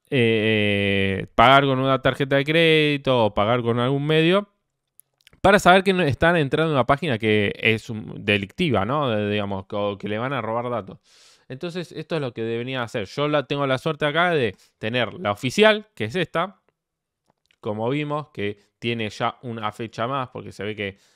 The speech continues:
se agotaron y nada. Pero le está acá la trucha. Lo raro de la trucha es que dice preventa agotada y está el comprar entradas, ¿no?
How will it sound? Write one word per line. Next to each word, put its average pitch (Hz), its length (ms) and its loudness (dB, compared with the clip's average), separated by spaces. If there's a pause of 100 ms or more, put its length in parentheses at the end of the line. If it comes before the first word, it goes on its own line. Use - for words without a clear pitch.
se - 160 -10
agotaron 117 640 -4
y 95 680 -14 (440)
nada. 101 440 -6 (600)
Pero 196 320 -2
le 131 260 -6
está 139 280 -2
acá 143 280 -2
la 127 160 -2
trucha. 117 520 -8
Lo 156 380 -4
raro 202 460 -2
de 123 120 -2
la 131 160 -2
trucha 196 600 -6
es 127 140 -10
que 147 100 -8
dice 135 280 -4
preventa 175 500 -2
agotada 196 600 0
y 131 120 -4
está 117 200 -2
el 139 80 -2
comprar 123 420 0
entradas, 110 480 -2
¿no? 131 220 -6